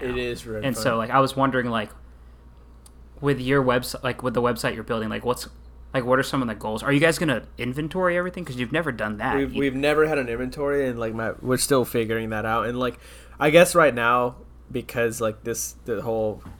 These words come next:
Speaker 2: coronavirus thing is so, like, unknown of, and up until this point, it's like,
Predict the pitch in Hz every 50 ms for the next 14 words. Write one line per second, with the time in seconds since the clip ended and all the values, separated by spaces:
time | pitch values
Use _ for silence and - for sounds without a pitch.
0 | - - - - 123 117 113 113 113 107 110 107 110 110 107 - - 120 113 104
1 | 104 - - 127 120 117 117 107 107 104 110 - - 127 120 113 110 104 104 104
2 | 107 110 110 117 113 113 113 117 110 117 - - - - 120 - - 127 113 113
3 | 117 113 - - 123 120 120 127 107 117 117 - - 123 113 - -